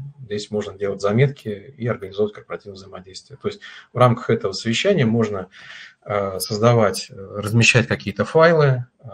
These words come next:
пояснения и так далее, и такую корпоративную среду взаимодействия сделать. А,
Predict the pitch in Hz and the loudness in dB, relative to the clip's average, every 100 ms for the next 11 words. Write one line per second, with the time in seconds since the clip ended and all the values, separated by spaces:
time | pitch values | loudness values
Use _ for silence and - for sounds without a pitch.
0 | - 104 98 - 151 139 104 104 101 131 | -16 -14 -14 -6 -2 -2 -2 -6 -2 0
1 | 120 98 117 131 113 - 123 113 - - | 0 -4 -4 -4 -6 -8 -6 -6 -8 -10
2 | 104 - 131 110 95 92 - - - - | -12 -6 -4 -4 -6 -12 -20 -20 -20 -20
3 | - 101 123 110 101 98 104 107 98 90 | -20 -6 -6 -4 -6 -4 -4 -6 -10 -14
4 | 92 82 78 _ _ _ _ - - - | -14 -20 -20 _ _ _ _ -20 -20 -20
5 | - - _ _ _ - 110 104 104 101 | -20 -20 _ _ _ -2 0 2 2 0
6 | 98 95 | -2 -4